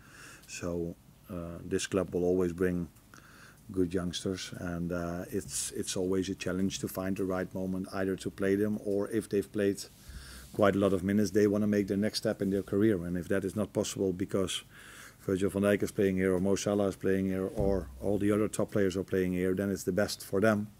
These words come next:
and also for the club to let them go, um, because, uh, you always wanna take care of your own interest, but you also have a responsibility to the players. And if they wanna play somewhere and it's not possible for us, with us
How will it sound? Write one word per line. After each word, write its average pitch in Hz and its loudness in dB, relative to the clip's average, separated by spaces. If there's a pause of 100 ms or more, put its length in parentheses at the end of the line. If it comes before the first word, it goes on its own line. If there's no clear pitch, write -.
(160)
and 107 2
also 123 6
for 98 0
the 95 -2
club 101 0 (1120)
to - -2
let 98 4
them 95 0
go, 95 2 (340)
um, 90 -2 (400)
because, 104 -2
uh, 92 -4
you 101 2
always 101 2
wanna 107 -4
take 98 -2
care 104 2
of 90 -2
your 98 4
own 107 2
interest, 113 0
but - -4 (140)
you 98 0
also 90 -2
have 90 -4
a 92 -2
responsibility 95 -4
to 101 -8
the 95 -2
players. 98 -4 (720)
And 92 -2
if 85 -6
they 95 2
wanna 95 2
play 101 2
somewhere 107 0
and 107 -2
it's 92 -4
not 98 -4
possible 98 -2
for 101 -2
us, 104 -8
with 98 -2
us 104 -4